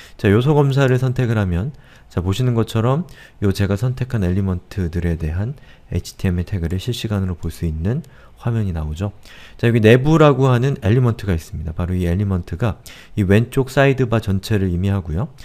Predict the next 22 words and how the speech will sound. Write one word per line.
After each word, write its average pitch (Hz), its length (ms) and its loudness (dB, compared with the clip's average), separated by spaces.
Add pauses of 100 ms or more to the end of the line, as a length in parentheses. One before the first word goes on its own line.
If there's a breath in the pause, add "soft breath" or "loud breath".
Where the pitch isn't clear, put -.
(260 loud breath)
그 - 80 0
밑에는 127 460 2
유엘 127 240 6
엘리먼트가 107 540 2
있어서 87 540 -4
각각의 92 520 -4
토픽 143 320 -4
목록을 92 600 0 (420 loud breath)
표시하고 117 440 -2
있는 95 240 0
부분이 90 480 -4
이 92 120 -4
부분입니다. 85 580 -6 (500 loud breath)
자, 113 120 4
그리고 127 200 4
유엘 143 320 8
엘리먼트 131 580 2
위쪽에 107 720 0
A 120 180 2
태그를 110 400 -2
제가 85 220 -4
추가했는데요. 90 720 -6